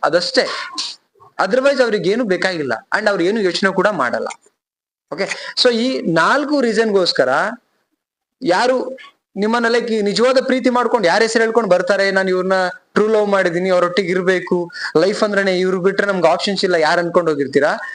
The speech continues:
But ಅಂತ ಪ್ರೀತಿನ ಯಾರು ದೂರ ಮಾಡ್ತಾರಂದ್ರೆ ಈ ವಿಚಾರಗಳ ಧಾರೆಗಳನ್ನ ಹೊಂದ್ಕೊಂಡಿರ್ತಕ್ಕಂಥ ವ್ಯಕ್ತಿಗಳು ಮಾತ್ರ ನಿಮ್ಮನ್ನ ಅವಾಯ್ಡ್ ಮಾಡ್ಲಿಕ್ಕೆ ಸಾಧ್ಯ.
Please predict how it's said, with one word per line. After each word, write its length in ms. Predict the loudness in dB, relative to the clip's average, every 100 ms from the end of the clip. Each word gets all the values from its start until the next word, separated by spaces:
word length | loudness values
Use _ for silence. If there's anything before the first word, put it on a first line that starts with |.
| -4 0
But 120 | 0
ಅಂತ 140 | 2
ಪ್ರೀತಿನ 400 | 2 0 0 0 0 0 2
ಯಾರು 260 | 2 4 2
ದೂರ 180 | 2 2
ಮಾಡ್ತಾರಂದ್ರೆ 800 | 0 0 -2 0 -2 -4 -10 -4
ಈ 180 | -2 0
ವಿಚಾರಗಳ 520 | 0 0 2 2 0
ಧಾರೆಗಳನ್ನ 500 | 0 0 0 0 0
ಹೊಂದ್ಕೊಂಡಿರ್ತಕ್ಕಂಥ 720 | -2 0 0 0 0 0 0
ವ್ಯಕ್ತಿಗಳು 460 | 0 -2 0 0 0
ಮಾತ್ರ 260 | -2 -2 -2
ನಿಮ್ಮನ್ನ 300 | -2 -4 -2
ಅವಾಯ್ಡ್ 300 | -2 -2 -2
ಮಾಡ್ಲಿಕ್ಕೆ 340 | -4 -2 -2
ಸಾಧ್ಯ. 340 | 0 -2 -4